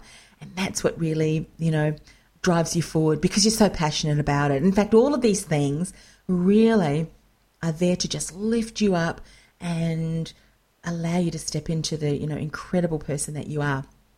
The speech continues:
All right, then I have a mission plan, and this is centered to your deep why. What's so important to you? And for me,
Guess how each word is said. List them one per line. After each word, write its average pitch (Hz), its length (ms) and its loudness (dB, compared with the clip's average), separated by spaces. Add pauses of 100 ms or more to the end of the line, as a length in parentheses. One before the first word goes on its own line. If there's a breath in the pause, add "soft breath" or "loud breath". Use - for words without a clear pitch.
(380)
All 202 80 8
right, - 140 4
then 214 120 6
I 240 40 6
have 240 140 6
a 208 40 6
mission 185 380 2
plan, 226 500 2 (400 loud breath)
and 160 160 -2
this 226 260 4
is 233 280 4
centered 185 480 2
to - 280 -2
your 160 480 0
deep 170 540 -2 (460)
why. 180 720 -2 (460 soft breath)
What's 285 260 2
so 254 240 2
important 226 500 2
to 196 120 -4
you? 156 200 2
And 151 180 -2
for 165 80 -8
me, 202 680 2